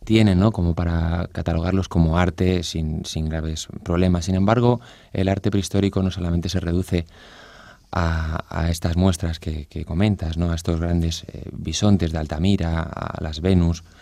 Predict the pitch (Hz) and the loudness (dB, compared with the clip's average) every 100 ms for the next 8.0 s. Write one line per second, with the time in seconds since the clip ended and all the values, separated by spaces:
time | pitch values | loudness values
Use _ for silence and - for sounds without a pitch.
0 | - - - - - 90 78 80 92 90 | -20 -20 -20 -20 -8 -4 -2 0 2 2
1 | 80 80 - 90 82 - - - 82 82 | 0 -4 -4 -6 -6 -8 -10 -8 -6 -6
2 | 82 - - _ - - _ _ - 101 | -8 -12 -18 _ -20 -20 _ _ -8 -4
3 | - 101 101 95 92 92 92 95 90 87 | 2 4 6 6 4 0 -2 -2 -2 -2
4 | 104 98 95 92 - 85 87 95 92 85 | 0 0 0 0 -2 -2 0 0 0 -2
5 | 85 90 95 92 - - - - - - | -2 0 0 0 -2 -20 -20 -20 -20 -20
6 | - - - 95 95 92 92 90 87 92 | -20 -18 -6 0 2 2 0 0 2 2
7 | 90 87 82 82 82 78 82 71 71 - | 0 0 -2 -4 -4 -2 -2 -2 -8 -14